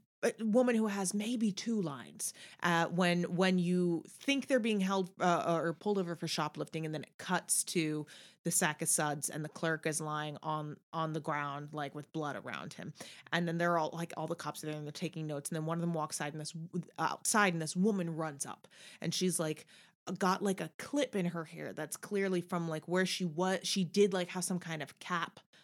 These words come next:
like a shower cap or, like, a curler in or something. Like, she's clearly, like, just gotten the news on the phone and rushed there without fully putting herself together. And she's, you know, uh, she's like, "I heard someone shot Jimmy Willis." Like, "He's dead, ma'am." Oh,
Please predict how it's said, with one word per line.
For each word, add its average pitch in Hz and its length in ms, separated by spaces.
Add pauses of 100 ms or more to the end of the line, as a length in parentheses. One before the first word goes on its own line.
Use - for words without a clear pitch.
like 165 120
a 151 40
shower 269 360
cap 226 300
or, 170 80
like, 135 180
a - 60
curler 240 480
in 202 120
or 185 60
something. 180 320
Like, 170 120
she's 190 200
clearly, 254 420
like, 160 280 (380)
just 240 280
gotten 202 300
the 190 80
news 175 280
on 160 120
the 151 60
phone 151 440
and 151 280
rushed 190 340
there 170 120
without 156 300
fully 160 260
putting 147 260
herself 147 280
together. 143 380
And 151 120
she's, 165 420 (540)
you 196 160
know, 151 240 (540)
uh, 175 160
she's 208 200
like, 247 100
"I 311 120
heard 359 120
someone 370 240
shot 349 260
Jimmy 349 240
Willis." 330 500 (240)
Like, 175 220
"He's 160 240
dead, 160 320
ma'am." 160 200 (160)
Oh, - 460